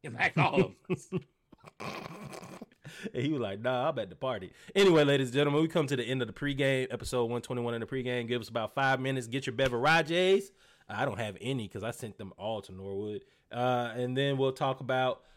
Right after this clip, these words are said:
Speaker 2: uh, episode one twenty-one of the Splash Cast, H B C U news around the culture, uh,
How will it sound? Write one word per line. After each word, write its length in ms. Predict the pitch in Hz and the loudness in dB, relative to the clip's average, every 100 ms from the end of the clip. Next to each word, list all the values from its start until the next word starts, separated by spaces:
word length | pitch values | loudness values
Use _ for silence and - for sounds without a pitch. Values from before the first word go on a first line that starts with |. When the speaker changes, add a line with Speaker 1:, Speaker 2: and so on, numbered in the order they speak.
| _ | _
Speaker 2:
uh, 400 | - 123 120 117 - _ _ _ _ - | -4 -2 0 -4 -8 _ _ _ _ -6
episode 800 | 143 120 - 139 131 127 120 110 | -6 -6 -4 0 2 0 -2 -4
one 220 | 110 139 | -4 -6
twenty-one 460 | 139 143 123 131 139 | -6 -6 -4 -2 -2
of 60 | |
the 60 | 113 | -4
Splash 420 | - 143 139 131 | -4 -2 -2 -2
Cast, 420 | - 160 165 160 - - | -2 0 0 -2 -10 -8
H 200 | 143 - | -8 -8
B 60 | 135 | -12
C 200 | - 143 | -6 -4
U 180 | 139 131 | -2 -2
news 300 | 139 143 131 | 0 0 -2
around 240 | 135 123 | -2 -4
the 80 | 101 | -4
culture, 500 | - 175 185 185 196 - _ _ - | 2 2 2 -2 -4 -8 _ _ -8
uh, 600 | 110 208 190 185 90 87 | -4 -4 -6 -10 -12 -16